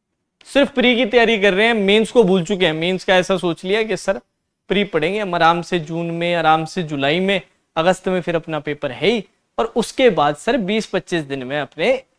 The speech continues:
मेंस क्लियर कर लेंगे। यही सोच रहे हो, प्लानिंग यही बना रखी है कि ऐसे ही करना है, तो फिर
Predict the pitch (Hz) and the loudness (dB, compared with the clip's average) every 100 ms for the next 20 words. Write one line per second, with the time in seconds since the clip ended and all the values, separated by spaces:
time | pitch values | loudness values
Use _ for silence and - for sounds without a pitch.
0 | _ 208 220 240 - 185 156 135 123 110 | _ -2 2 2 0 -4 -4 -4 -10 -14
1 | 95 113 _ _ _ _ _ _ _ _ | -20 _ _ _ _ _ _ _ _ _
2 | _ 170 226 254 240 233 269 330 262 _ | _ 2 4 6 4 4 4 2 2 _
3 | _ _ _ _ - 170 185 226 214 233 | _ _ _ _ 2 4 4 4 4 4
4 | 233 226 220 214 - 233 226 226 208 202 | 4 6 6 4 2 2 4 4 2 2
5 | 240 214 208 220 214 220 - 226 | 0 0 2 0 -2 -4 -4 -6